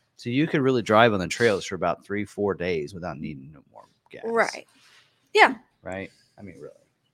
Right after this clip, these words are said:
Speaker 2: Exactly.
Speaker 1: I mean, and, and remember, there's only <laughs> three hundred miles
Speaker 2: Yeah.
Speaker 1: usually on those, uh, tank of gas. So on those. So anyway.
Speaker 2: Yep.
Speaker 1: All right.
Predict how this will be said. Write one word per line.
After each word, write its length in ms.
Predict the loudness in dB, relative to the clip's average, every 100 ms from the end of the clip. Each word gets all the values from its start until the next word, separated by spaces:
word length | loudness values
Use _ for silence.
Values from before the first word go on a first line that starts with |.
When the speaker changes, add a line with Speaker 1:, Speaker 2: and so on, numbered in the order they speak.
| _ _ -12
Speaker 2:
Exactly. 540 | -6 -4 -4 -8 -12 _ _ _ _ _ _ _ 0 6
Speaker 1:
I 60 |
mean, 140 | 8 10
and, 160 | 8
and 200 | 6 6
remember, 340 | 6 6 4 2
there's 180 | 0
only 180 | 0 0
<laughs> 20 |
three 200 | 0 -2
hundred 480 | 0 0 0 0 0 -4
miles 400 | -6 -10 -18 -20 -20 -20 -20 _
Speaker 2:
Yeah. 360 | -4 0 2 0
Speaker 1:
usually 380 | 0 4 6 6
on 140 | 4
those, 340 | 2 0 -2 -2
uh, 160 | -2 0
tank 200 | 0 0
of 80 |
gas. 320 | 0 0 -2 -2
So 140 | -4
on 200 | -2 -2
those. 240 | -2 -4
So 220 | -6 -6 -8 -10 -8
anyway. 240 | -8 -8 -16 _ -10
Speaker 2:
Yep. 200 | -10 -10 _ _ _ 0
Speaker 1:
All 80 | 0
right. 140 | 0